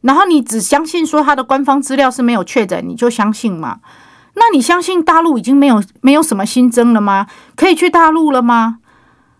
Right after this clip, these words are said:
对不对？没有确诊病例，只代表说他没有去检查出来而已。他如果说每天的给你筛检量是零，或者是一百个、两百个，那当然都没有确诊病例啊。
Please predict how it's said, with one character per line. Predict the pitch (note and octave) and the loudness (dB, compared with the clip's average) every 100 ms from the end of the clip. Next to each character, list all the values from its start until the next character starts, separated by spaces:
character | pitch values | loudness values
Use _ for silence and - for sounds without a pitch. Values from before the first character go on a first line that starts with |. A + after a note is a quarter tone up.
| _ _ _ _ - | _ _ _ _ -2
对 | A4 | 0
不 | G#4+ | 2
对？ | G#4+ C#4 _ _ _ - | 0 -2 _ _ _ -2
没 | D#4 G4 | 0 2
有 | G4+ | 0
确 | A#3 - G4+ C#4+ | 0 -2 0 0
诊 | B3 G3+ - | -2 -4 0
病 | E4 D4 | 2 4
例， | D#4+ C4 | 2 0
只 | - F#3+ | -4 -4
代 | D#4 D4 | -2 -2
表 | A3 D#3 | -4 -8
说 | - B3+ | -2 -2
他 | C4 B3+ | 0 0
没 | A3+ G#3 G3+ A#3+ | 2 0 2 4
有 | C4 E3+ - | 2 0 -10
去 | - B3 G#3+ _ - | -10 -6 -8 _ -6
检 | A#3 G3 | -4 -4
查 | - G#3 G#3 | -6 -4 -4
出 | - A3+ | -4 -2
来 | G3+ F#3 | 0 -2
而 | F#3+ G3+ | -6 -8
已。 | A3 - - - - _ _ _ | -8 -10 -20 -20 -20 _ _ _
他 | - G#4+ G4 | -2 0 0
如 | F4+ | -4
果 | E4 B3+ | 0 -2
说 | - C4 C4+ C#4+ _ _ | 0 -2 -2 -4 _ _
每 | A#3+ G#3+ | -2 0
天 | A#3+ D4+ | 0 0
的 | C#4+ | 2
给 | B3 | 2
你 | C#4 | 0
筛 | - G#3+ | 0 -2
检 | A#3 G3 | -2 -4
量 | G#3+ A#3+ | 0 0
是 | A3+ A#3+ | 0 -2
零， | F#3 E3 G3 | -4 -6 -2
或 | B3+ F#3+ | 0 0
者 | G3 | -4
是 | B3+ | -4
一 | C4+ | -2
百 | - D#3+ | -2 -4
个、 | D#3+ G3+ F#3 | -6 -4 0
两 | F#3+ G3+ | 0 0
百 | A3+ - | -2 -6
个， | - F#3+ - - - | -6 -10 -12 -16 -4
那 | D#4+ | 0
当 | D#4+ C4 | 0 2
然 | B3 G#3 | 0 0
都 | A#3 | 2
没 | A3+ | 2
有 | G3 | 2
确 | - A3+ F#3+ | -2 -4 -4
诊 | G3 E3+ | -8 -6
病 | A3+ F3+ | -4 -4
例 | F#3+ D#3+ | -4 -6
啊。 | - | -8